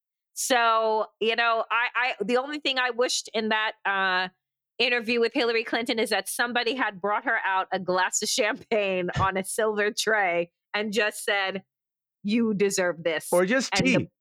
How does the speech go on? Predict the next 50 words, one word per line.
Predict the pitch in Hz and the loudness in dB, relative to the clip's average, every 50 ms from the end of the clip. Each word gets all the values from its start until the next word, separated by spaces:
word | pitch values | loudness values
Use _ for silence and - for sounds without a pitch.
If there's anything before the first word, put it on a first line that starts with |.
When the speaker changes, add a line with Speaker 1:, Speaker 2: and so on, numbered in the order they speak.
| - | -4
Speaker 1:
the | 208 208 226 | 0 0 2
Speaker 2:
just | 190 208 262 269 | 2 4 4 6
like | 277 285 | 4 4
Speaker 1:
bottle, | 285 277 269 | 4 2 2
Speaker 2:
Kermit. | 208 214 - - | 2 4 2 2
Speaker 1:
and | - 277 | 2 0
the | 262 | -2
bottle, | 240 294 302 302 311 320 330 311 - _ _ _ - | 2 4 4 4 4 4 2 0 -2 _ _ _ -2
the | 269 262 | -2 -2
bottle | 226 294 285 294 311 339 339 311 302 | 2 2 2 4 4 2 2 0 0
is | 302 - - - | -2 -2 0 0
in | 277 320 370 - - | 0 0 0 0 0
the | 285 294 277 - | -2 -2 -2 -2
green | - 285 285 277 269 269 240 | -2 -2 0 0 -2 -2 -2
room. | 202 202 202 226 - - | -4 -2 -2 -4 -6 -6
<laughs> | - 254 - _ _ - - _ _ - 254 - - 240 214 - - | -10 -14 -14 _ _ -18 -18 _ _ -16 -16 -12 -8 -8 -6 -4 0
Speaker 2:
And | 156 160 165 139 | 0 0 2 2
just, | 180 214 - - | 2 0 0 -2
can | - 196 | -2 0
you | 202 196 | 0 2
imagine | 165 160 160 170 185 165 208 220 214 208 190 _ _ _ _ _ _ - | 2 2 2 2 0 0 0 0 0 -2 -4 _ _ _ _ _ _ -2
just | 160 151 - - - | -2 -2 -2 0 -2
a | 135 | -2
side | - - - 143 139 156 160 - | -2 0 0 2 2 2 -2 -2
profile | - 147 139 143 135 - 156 143 143 143 147 147 | -2 0 0 0 0 0 2 2 4 4 4 2
of | 147 135 117 | 2 0 0
her | 139 143 143 | -2 -2 -2
sipping | 135 - - - 143 - - 139 135 127 | -4 -4 -2 -4 -2 -2 -2 -2 -2 -2
tea | - - 139 139 | -2 -2 0 0
like | 131 127 123 117 - | 2 0 0 -2 -4
Kermit, | - - 127 127 131 139 135 _ _ _ _ - | -4 -4 -2 0 0 -2 -4 _ _ _ _ -8
raising | 104 101 117 120 127 120 127 120 110 | -2 0 0 2 2 0 0 0 0
her | 117 110 | -2 -2
pinky? | - - 123 117 107 - 127 123 123 _ _ _ _ - - - - - - - | -2 -2 -2 -2 0 0 -2 -2 -2 _ _ _ _ -20 -20 -20 -20 -12 -2 0
Uh, | 120 120 117 117 117 113 - 466 539 554 | 2 4 4 4 4 4 6 4 4 4
Speaker 1:
Mm-hmm. | 571 587 622 539 - | 2 0 -2 -2 0
Speaker 2:
oh, | 139 143 131 120 - _ _ _ - 117 113 | 0 0 0 -2 -4 _ _ _ -12 -4 -2
that | 127 127 127 | 0 2 2
would | 127 123 123 | 2 0 0
have | 110 | -2
been | 120 113 98 | -2 -4 -2
glorious. | 87 107 107 107 104 101 95 - | -2 0 0 0 0 0 -2 -2
But | - 143 143 | -4 -2 0
you | 151 175 180 | 0 2 2
know | 190 185 | 2 2
what? | 165 160 165 165 156 - - | 2 2 2 0 0 -2 -4
I, | 117 - - | -4 -2 0
I | 123 120 113 | 0 -2 -2
do | 104 98 - 131 143 143 | -2 -2 -2 0 0 0
f-, | 131 - | -2 -4